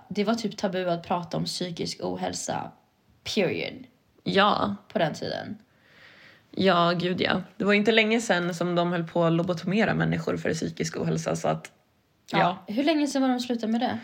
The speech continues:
Speaker 2: Det var väl någon gång i mitt-, nej, inte mitten på nittiotalet, det kanske var till och med senare än så.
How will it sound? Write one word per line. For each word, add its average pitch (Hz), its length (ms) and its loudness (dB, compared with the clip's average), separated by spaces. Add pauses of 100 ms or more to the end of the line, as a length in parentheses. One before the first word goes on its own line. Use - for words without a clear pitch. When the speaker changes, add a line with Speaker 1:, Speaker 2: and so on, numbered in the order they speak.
(1400)
Speaker 2:
Det 277 60 -2
var 294 160 6
väl 262 220 6
någon 269 240 4
gång 254 280 6
i 247 40 6
mitt-, 254 440 2
nej, 208 220 6
inte 180 180 2
mitten 202 400 2
på 180 160 0
nittiotalet, 196 840 0
det 240 100 0
kanske 196 220 -4
var 202 60 0
till 202 160 0
och 190 60 2
med 185 180 0
senare 190 440 0
än 185 80 -2
så. 233 440 0